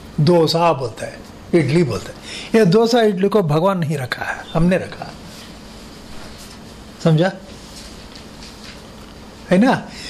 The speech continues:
इसलिए नाम रूपाभ्याम व्याकृतस्य। बाद में देखो,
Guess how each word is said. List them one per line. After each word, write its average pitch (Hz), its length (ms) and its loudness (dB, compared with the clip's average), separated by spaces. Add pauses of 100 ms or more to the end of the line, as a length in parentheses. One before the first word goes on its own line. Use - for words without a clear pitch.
(160)
इसलिए 226 200 6
नाम 190 340 6
रूपाभ्याम 214 1120 2
व्याकृतस्य। 160 1160 2 (4000)
बाद 151 140 6
में 147 120 6
देखो, 143 220 4